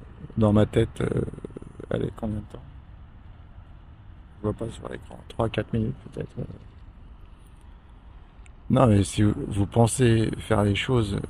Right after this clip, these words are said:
euh, voilà, prenez conscience de ce que vous faites, prenez votre temps. Allez, clopard, et faites comme ça, vous allez voir, vous allez diviser par deux, par trois, quoi. Et après, à tout un moment, vous allez arrêter, quoi. C'est, c'est, euh, elle m'a presque écœuré, la clope, là.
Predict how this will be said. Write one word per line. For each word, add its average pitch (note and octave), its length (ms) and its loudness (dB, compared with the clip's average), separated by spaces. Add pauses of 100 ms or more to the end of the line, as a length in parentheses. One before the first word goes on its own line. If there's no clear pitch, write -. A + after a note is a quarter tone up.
(200)
euh, - 40 -12 (220)
voilà, - 360 0
prenez A#2 280 2
conscience B2 680 0
de A2+ 80 -2
ce - 80 -10
que - 120 -4
vous G2+ 200 -4
faites, - 340 -4
prenez A2+ 200 2
votre G#2 280 0
temps. D#3+ 220 0 (1500)
Allez, A2 220 6
clopard, - 520 6
et - 120 0
faites - 220 -2
comme C3 200 2
ça, - 160 0
vous G2 180 0
allez G2 160 2
voir, D#3 180 0
vous G2+ 140 -2
allez G2 160 4
diviser F#2+ 220 -2
par G2+ 280 2
deux, C3 160 4
par A2 220 -2
trois, D#3 220 2
quoi. - 180 -8 (480)
Et A#2 80 0
après, A#2 240 2
à A#2 80 6
tout - 100 -8 (100)
un G#2+ 40 6
moment, B2 180 6
vous A2 120 2
allez G#2 100 4
arrêter, A#2+ 440 2
quoi. - 140 -4 (1500)
C'est, - 180 -14
c'est, G2+ 280 2
euh, F#2 220 2 (340)
elle - 400 -2
m'a F2+ 140 2
presque A#2 320 2
écœuré, C#3+ 360 4
la G#2+ 120 0
clope, - 300 -6
là. - 100 -12